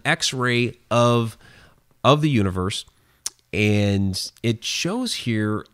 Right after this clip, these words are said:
how all these different systems are connected with each other. And so it's kind of an ongoing series that we've been doing on and off here with the connected universe. We actually have a Beyond the Shadows episode called The Connected Universe.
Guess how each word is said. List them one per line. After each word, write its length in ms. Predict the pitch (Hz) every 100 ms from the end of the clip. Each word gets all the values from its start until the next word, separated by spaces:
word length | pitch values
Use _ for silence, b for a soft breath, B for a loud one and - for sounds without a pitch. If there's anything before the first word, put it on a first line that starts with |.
| _ _
how 200 | 117 120
all 420 | - 135 139 151 156
these 240 | 143 120
different 400 | 127 127 135 120
systems 800 | - - 190 - 92 87 87 - -
are 340 | 104 104 104
connected 580 | - - 101 101 - 87
with 220 | 85 85
each 220 | 80 -
other. 280 | 85 76 67 B B
And 160 | - 104
so 380 | - 110 101 101
it's 160 | 104
kind 280 | - - 214
of 120 | 196
an 100 | 123 85
ongoing 480 | 120 127 110 110 104
series 420 | - 98 95 92
that 80 | 87
we've 140 | 92
been 100 | 95
doing 240 | 92 95 92
on 160 | 92
and 100 | 87
off 260 | 85 87 -
here 200 | 82 80
with 320 | 85 87 -
the 80 | -
connected 400 | - 85 - 82
universe. 420 | 87 85 80 -
We 80 | 156
actually 200 | 220 120
have 100 | 160
a 60 |
Beyond 360 | 95 85 87 90
the 40 |
Shadows 420 | 82 92 92 85 82
episode 340 | - 82 -
called 460 | - 123 110 92 87
The 60 |
Connected 440 | - 87 85 - 80
Universe. 520 | 82 76 53 -